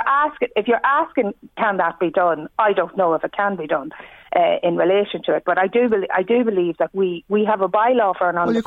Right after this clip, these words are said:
Speaker 2: quite often
Speaker 1: fine.
Speaker 2: hear judgments in the courts, uh, prohibiting people from keeping pets or from keeping dogs above a certain size or whatever the case may be. I'm sure if there's a will, there's a way. Uh, and if people are not responsible enough to have dogs, i-, if they can't live alongside their neighbours,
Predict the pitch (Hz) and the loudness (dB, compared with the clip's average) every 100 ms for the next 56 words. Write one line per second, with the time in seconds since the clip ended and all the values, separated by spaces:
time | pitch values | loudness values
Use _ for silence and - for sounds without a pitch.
0 | 302 269 233 175 147 151 127 143 139 - | 0 2 2 2 2 2 0 0 0 0
1 | 117 101 120 95 - 143 190 120 - - | 0 0 -2 -4 -4 -2 0 -2 -6 -6
2 | 131 107 98 95 - - - 101 123 123 | -2 0 0 -2 -6 -14 -6 -2 -2 -2
3 | 101 117 - 98 - 95 - 104 98 95 | -2 -2 -4 -4 -2 -4 -2 -4 -2 -4
4 | - 127 120 - - 92 87 - 92 - | -2 0 -2 -2 -4 -4 -4 -4 -6 -4
5 | 110 98 95 87 101 98 92 - 92 85 | -4 -2 -2 0 -2 -2 -6 -6 -4 -4
6 | - 92 87 - 107 110 104 95 85 80 | -6 -4 -6 -2 0 0 -2 -4 -8 -8
7 | 98 95 101 104 143 156 160 156 143 220 | -8 -6 -6 -4 -6 -6 -8 -8 -4 0
8 | 180 92 87 95 92 135 143 95 80 90 | 0 0 -4 -4 0 0 0 -2 -4 -2
9 | 131 127 117 - - - 160 170 170 170 | 0 0 -4 -12 -18 -6 -2 0 2 0
10 | 151 226 247 185 135 131 151 113 120 - | 0 -2 0 0 2 2 0 -2 -4 -2
11 | 147 123 110 110 107 110 139 185 143 90 | -2 -2 0 0 0 -2 0 0 -2 -8
12 | - 92 - - - - - 160 156 156 | -8 -10 -12 -20 -20 -20 -4 -4 0 -2
13 | 170 156 - 196 185 160 165 127 117 127 | 0 -2 0 0 0 2 2 2 2 2
14 | 123 - 117 101 92 101 156 185 80 73 | 2 0 0 0 0 2 2 0 -4 -10
15 | 85 | -12